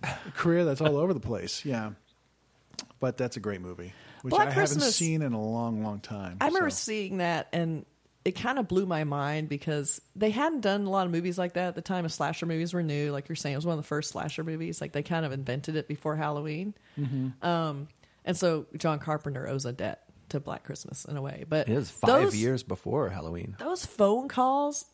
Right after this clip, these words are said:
Speaker 2: you know, they're, what's, what the basic plot is, sorority, you know, it's, it's Christmas time. It's centered in a sorority house. Most people go home for the holidays, but there's a few people left for a few more days there. So the house has, like, f-, like, three or four or five women in the house.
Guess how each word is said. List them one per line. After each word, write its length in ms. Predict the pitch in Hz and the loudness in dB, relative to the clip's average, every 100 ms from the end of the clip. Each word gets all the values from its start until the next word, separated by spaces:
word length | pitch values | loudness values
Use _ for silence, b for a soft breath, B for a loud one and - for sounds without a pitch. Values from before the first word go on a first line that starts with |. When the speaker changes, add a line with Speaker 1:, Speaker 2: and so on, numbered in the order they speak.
| _ _ | _ _
Speaker 2:
you 120 | 214 | 0
know, 60 | 208 | 2
they're, 200 | 196 - - 226 | 2 -2 -2 -2
what's, 260 | 214 320 - | 2 2 2
what 280 | 226 302 294 | 2 2 4
the 140 | 226 | 2
basic 340 | 196 196 170 160 | 2 0 0 0
plot 260 | 180 175 | 2 4
is, 140 | 156 - | 0 -2
sorority, 580 | 175 175 196 190 180 - - | 0 2 2 0 -4 -10 -4
you 80 | |
know, 100 | 180 | 0
it's, 280 | 147 165 - - | 2 0 -2 0
it's 160 | 175 | -2
Christmas 420 | - 254 - 196 | 0 0 0 0
time. 460 | - 170 160 160 156 b b b b b b | 2 2 2 0 -2 b b b b b b
It's 160 | 175 - | -4 0
centered 240 | 220 214 | 2 2
in 100 | 208 | 0
a 80 | 196 | 0
sorority 360 | - 185 175 | 0 0 2
house. 340 | 170 165 151 165 | 2 2 0 4
Most 260 | 185 277 - | 4 4 2
people 200 | 240 185 | 0 4
go 160 | 180 | 4
home 160 | 180 175 | 4 2
for 100 | 156 | 0
the 80 | 156 | 2
holidays, 380 | 165 165 156 | 2 2 0
but 120 | 151 160 | 0 -2
there's 140 | 170 | 0
a 80 | 170 | 0
few 200 | - 226 | 0 -2
people 340 | 214 196 170 | -2 0 2
left 260 | 156 143 - | 2 0 -2
for 160 | 156 147 | -2 -2
a 60 | |
few 140 | 139 156 | -2 -2
more 160 | 143 | 0
days 280 | 127 107 120 | -2 -4 -4
there. 240 | - 62 131 | -6 -8 -8
So 200 | - 185 180 - | 0 2 2 0
the 100 | 180 | 2
house 220 | 214 233 | 4 4
has, 140 | 226 180 | 2 2
like, 140 | 165 | 0
f-, 120 | - - | -2 -6
like, 260 | 156 - - | -4 -4 -6
three 160 | 185 | -2
or 60 | 180 | 0
four 260 | - 160 151 | 2 2 2
or 40 | |
five 260 | - 151 143 | 0 -2 0
women 260 | 147 156 | -2 0
in 120 | 156 160 | -2 -2
the 60 | |
house. 300 | 160 151 143 | -2 -4 -6